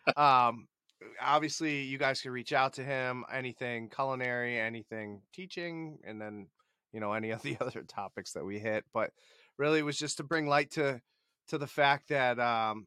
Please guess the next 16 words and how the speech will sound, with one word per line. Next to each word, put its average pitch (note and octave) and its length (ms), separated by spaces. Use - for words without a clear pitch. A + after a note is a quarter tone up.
culinary C#3+ 480
is C3 100
another C3 320
avenue B2+ 540
for, A2+ 520
for A#2 280
any A#2+ 380
of A2+ 60
you A2+ 340
blue-collar A2+ 520
workers D3+ 540
or G#2 160
anybody A2+ 400
who A2+ 80
wants G#2+ 340
to, G#2+ 200